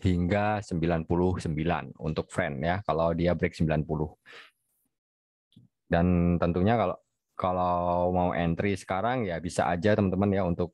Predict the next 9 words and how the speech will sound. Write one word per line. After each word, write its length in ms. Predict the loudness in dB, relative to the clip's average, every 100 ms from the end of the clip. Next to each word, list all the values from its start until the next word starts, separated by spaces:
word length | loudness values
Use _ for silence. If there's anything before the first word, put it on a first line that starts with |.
| _
friend. 480 | -2 0 0 -4 -10 -20 _ -20 -20 -20 _ _ -2
Kalau 240 | 0 0
dia 240 | 0 0 0
ke 140 | 2 2 2 2 2
delapan 400 | 0 -2 -4 -2
enam 160 | -2 -2
atau 160 | -2
delapan 240 | -2 -2 -2
lima 300 | 0 0